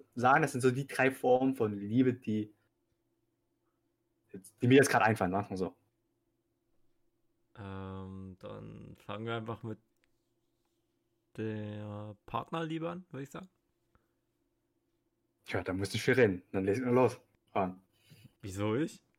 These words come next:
Speaker 2: Was, was hab ich,
Speaker 1: <laughs>
Speaker 2: was hab ich damit zu tun? Es ist doch viel
Speaker 1: Du, du hast
Speaker 2: interessanter.
Speaker 1: mehr Erfahrung als ich. Also von daher, it's your, it's your stage.
Speaker 2: In-, inwiefern, was meinst du mit Erfahrung? Also, du bist doch bestimmt auch schon mal verliebt gewesen.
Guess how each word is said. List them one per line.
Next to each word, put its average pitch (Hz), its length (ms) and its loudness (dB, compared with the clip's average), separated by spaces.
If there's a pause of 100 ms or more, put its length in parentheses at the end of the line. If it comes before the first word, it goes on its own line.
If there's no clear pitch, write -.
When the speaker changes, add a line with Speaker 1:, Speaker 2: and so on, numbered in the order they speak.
(280)
Speaker 2:
Was, - 240 4
was 135 140 6
hab 120 180 8
ich, 123 200 6
Speaker 1:
<laughs> - 60 -8
Speaker 2:
was 117 120 0
hab 120 80 6
ich 123 80 4
damit 123 300 4
zu 120 80 -2
tun? 160 320 0
Es 117 140 -2
ist 113 120 -4
doch 107 120 0
viel 123 140 -2
Speaker 1:
Du, 113 60 2
du - 80 0
hast - 40 4
Speaker 2:
interessanter. 123 280 6
Speaker 1:
mehr 139 100 10
Erfahrung 151 360 8
als - 140 6
ich. - 340 6
Also 98 220 -4
von 95 120 -2
daher, 147 460 2 (960)
it's - 200 -4
your, 123 200 6
it's 120 180 -2
your 127 80 8
stage. - 500 2 (1080)
Speaker 2:
In-, 113 120 -14
inwiefern, 113 680 -8
was 104 160 -18
meinst 113 200 -12
du - 40 -20
mit - 80 -16
Erfahrung? 101 640 -10 (120)
Also, 98 260 -20 (1700)
du 104 100 -16
bist 104 320 -8
doch 101 160 -6 (140)
bestimmt 104 320 -14
auch 120 120 -6
schon 104 140 -10
mal 92 80 -10
verliebt 95 360 -20
gewesen. 101 380 -18